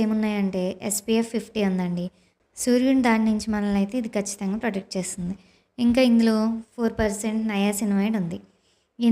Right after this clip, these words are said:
నయాసినమైడ్ వల్ల మనకి చాలా యూజెస్ ఉన్నాయి. మనం ఫేస్ బ్రైట్గా ఉండడానికి ఈ నయాసినమైడ్ అనేది బాగా యూజ్ అవుతుంది. అలాగే ఈ, ఈ క్రీమ్ వచ్చేసి పర్పుల్ కలర్లో ఉంది. Oh my God, ఇది స్కిన్ ఎంత గ్లో అవుతుందో చూసారా?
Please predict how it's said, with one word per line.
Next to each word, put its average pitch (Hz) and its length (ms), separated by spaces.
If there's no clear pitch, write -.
నయాసినమైడ్ 240 680
వల్ల 233 140
మనకి 208 320
చాలా 196 300
యూజెస్ 196 300
ఉన్నాయి. 185 220
మనం 220 220
ఫేస్ 226 320
బ్రైట్గా 208 420
ఉండడానికి 208 540
ఈ - 20
నయాసినమైడ్ 202 720
అనేది 196 260
బాగా 196 280
యూజ్ 190 240
అవుతుంది. 175 300
అలాగే 240 280
ఈ, 233 40
ఈ 233 40
క్రీమ్ 226 240
వచ్చేసి 262 340
పర్పుల్ 214 300
కలర్లో 202 360
ఉంది. 185 200
Oh 196 160
my 196 100
God, 202 240
ఇది 202 220
స్కిన్ 196 340
ఎంత 196 320
గ్లో 196 240
అవుతుందో 208 460
చూసారా? 190 340